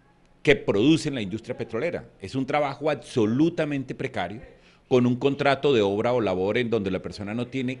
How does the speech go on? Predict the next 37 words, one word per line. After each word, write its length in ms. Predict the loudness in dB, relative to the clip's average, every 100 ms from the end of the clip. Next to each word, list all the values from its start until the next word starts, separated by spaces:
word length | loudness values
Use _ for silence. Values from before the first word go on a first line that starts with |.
| -6
casi 260 | -4 -2 -2
ninguna 540 | 0 2 2 2 2
prestación 500 | 0 -4 -4 -6 -8
social. 400 | -10 -8 -8 -8 -14 -20 -20 -20 -20 -4
Recuerden 520 | 4 6 6 4 2 -2
ustedes 340 | 0 -2 0
que 100 | -2
es 60 | 0
la 80 |
industria 580 | -2 -2 -4 -4 -4 -4 -4
más 340 | -6 -6 -6
incapacitante 1080 | -10 -6 -8 -4 -6 -6 -10 -6 -6 -6 -8
que 120 | -6
existe 640 | -8 -10 -10 -10 -10 -14 -14 -10
en 140 | -2 4
el 180 | 6
mundo 420 | 6 4 2 -2 -8 -16 _ _ _ _ _ -20 _
y 120 | 2
que 140 | 4 4
el 100 | 4
pasivo 460 | 0 -2 0 2
humano, 340 | 2 2 0 0
una 240 | 0 0
persona, 540 | 0 -2 -4 -4 -6 -4
después 380 | -4 -2 -4 -2
de 80 |
los 180 | -2 -4
cuatro 380 | 0 0 2 -2
o 40 |
cinco 320 | -2 -6 -2 -2
años, 280 | -2 -8
su 280 | -4 -2 0
cuerpo 440 | 6 6 6 -2 -6
se 240 | -4 -4
va 300 | -2 0 0
a 60 | 0
dañar 500 | -2 2 2 0